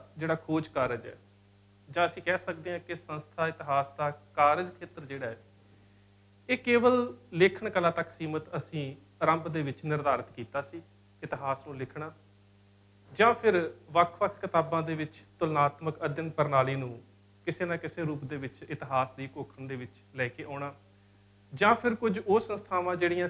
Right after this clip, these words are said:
ਸਿੱਖ ਜਾਂ ਗੈਰ ਸਿੱਖ ਸੰਸਥਾਵਾਂ ਨੇ, ਜਿਹੜੀਆਂ ਕਿਸੇ ਨਾ ਕਿਸੇ ਰੂਪ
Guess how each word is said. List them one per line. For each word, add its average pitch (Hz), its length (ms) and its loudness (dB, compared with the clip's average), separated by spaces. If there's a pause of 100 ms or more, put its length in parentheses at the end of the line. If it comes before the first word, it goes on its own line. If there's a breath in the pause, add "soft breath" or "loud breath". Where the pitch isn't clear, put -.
ਸਿੱਖ 170 180 2 (220)
ਜਾਂ 160 140 2 (100)
ਗੈਰ 143 200 10 (160)
ਸਿੱਖ - 160 -16 (380)
ਸੰਸਥਾਵਾਂ 147 500 -2
ਨੇ, 131 140 -8 (580 soft breath)
ਜਿਹੜੀਆਂ 247 260 4
ਕਿਸੇ 269 280 -4
ਨਾ 285 120 2
ਕਿਸੇ 240 280 -4
ਰੂਪ 196 240 -2